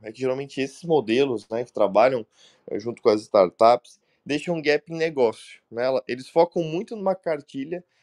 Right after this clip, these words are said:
eh, tradicional, né, de startup, de vamos começar aqui, foco no produto, depois a gente ajusta. E aí, quando a startup toma uma pancada, geralmente, né, é o, o, o tal do Vale da Morte, <laughs> né,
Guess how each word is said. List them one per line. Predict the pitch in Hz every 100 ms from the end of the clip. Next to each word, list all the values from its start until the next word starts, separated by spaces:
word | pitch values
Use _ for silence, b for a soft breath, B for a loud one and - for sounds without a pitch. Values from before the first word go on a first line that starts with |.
| _ -
eh, | 110 113
tradicional, | 127 135 - - 147 113 123 175 165
né, | 117 127
de |
startup, | - 143 117 113 110 127 180 -
de | 117 104
vamos | 117 135
começar | 123 113 127 123
aqui, | 113 - 165 175
foco | - 131 131
no | 120
produto, | 113 107 113 151 175 -
depois | 127 - 131 131 - b b
a | -
gente | 123 127
ajusta. | 107 104 135 190 - 196 - b b b -
E |
aí, | 151
quando | 180 185
a |
startup | 214 208 190 190 185
toma | - 180
uma | 175
pancada, | - 175 160 151 156 175 190 _ _
geralmente, | 139 170 170 147 156 180 - - -
né, | 131 143 -
é | 135
o, | 151 156
o, | 147 143 135 127 117 117 _ _ _ _
o | -
tal | - 160
do | 175
Vale | 160 156 165
da | 160 139
Morte, | 131 151 175 175 131 127
<laughs> | - 104
né, | -